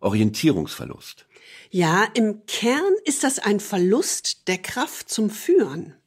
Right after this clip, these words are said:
Speaker 1: Und das verstehen wir gut, denn wir alle durchleben ja eine Zeit der Extreme. Die Welt ist volatil, unvorhersehbar, komplex und uneindeutig.
Speaker 2: Ein C E O hat uns das so beschrieben,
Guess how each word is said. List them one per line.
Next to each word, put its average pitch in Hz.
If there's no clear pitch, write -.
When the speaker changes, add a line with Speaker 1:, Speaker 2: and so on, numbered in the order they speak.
Speaker 1:
Und 135
das 147
verstehen 156
wir 135
gut, 156
denn 113
wir 110
alle 160
durchleben 104
ja 92
eine 90
Zeit 80
der -
Extreme. -
Die 113
Welt 156
ist 113
volatil, 127
unvorhersehbar, 120
komplex 120
und 127
uneindeutig. -
Speaker 2:
Ein 220
C 214
E -
O 254
hat 262
uns 220
das 196
so 254
beschrieben, 175